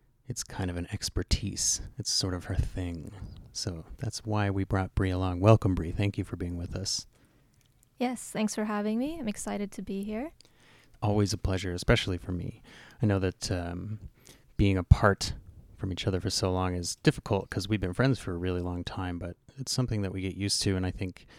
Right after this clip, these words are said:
Speaker 1: I think that's my favorite part of this podcast, is that it gives us an excuse to spend some time together uninterrupted and,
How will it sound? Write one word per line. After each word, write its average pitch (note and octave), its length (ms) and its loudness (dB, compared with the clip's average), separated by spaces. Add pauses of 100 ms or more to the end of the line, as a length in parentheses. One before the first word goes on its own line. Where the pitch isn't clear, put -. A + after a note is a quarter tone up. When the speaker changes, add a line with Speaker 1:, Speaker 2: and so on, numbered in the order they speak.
(680)
Speaker 1:
I - 80 -20
think G2+ 120 -2
that's F#2+ 180 -4
my F#2 100 2
favorite F2+ 280 0
part G2 160 2
of F#2 60 -6
this F#2 120 -6
podcast, - 600 -6
is G#2 100 -10
that G#2+ 100 -10
it G#2+ 100 -14
gives F#2 220 -6
us G2 180 -6
an G2+ 60 -6
excuse - 580 -6
to G2 420 -4
spend G2 260 -2
some F#2 120 -4
time F#2 220 -4
together F#2 360 -4
uninterrupted G2+ 800 -2
and, F#2 580 -4